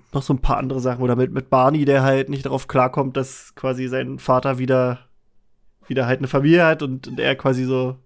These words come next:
so nicht der Erwünschte war und all sowas. Also, das war schon eine sehr schöne Serie. Ähm, eine andere Comedy-Serie, die ich sehr, sehr gut finde,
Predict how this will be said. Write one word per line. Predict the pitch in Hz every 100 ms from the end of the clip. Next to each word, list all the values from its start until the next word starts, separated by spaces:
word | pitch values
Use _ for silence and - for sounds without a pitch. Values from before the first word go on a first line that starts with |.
| _ _ _
so | -
nicht | 139 143 -
der | 123
Erwünschte | 123 156 - 165
war | 151 151 151 -
und | -
all | - 147
sowas. | 139 139 135 151
Also, | 139 135 131 - _ - - _ _ _ _ _ _ -
das | 160
war | 202
schon | 208 202
eine | 147
sehr | 143
schöne | 131 143 135
Serie. | 113 107 104 110 117
Ähm, | 120 120 120 117 113 - _ _ _ _ _ _ _ _ _ - 339
eine | 285
andere | 147 247 277
Comedy-Serie, | 160 160 143 135 127 131 135 139
die | 131 127 123
ich | - -
sehr, | 131 135 135 -
sehr | 139 151
gut | - -
finde, | - 131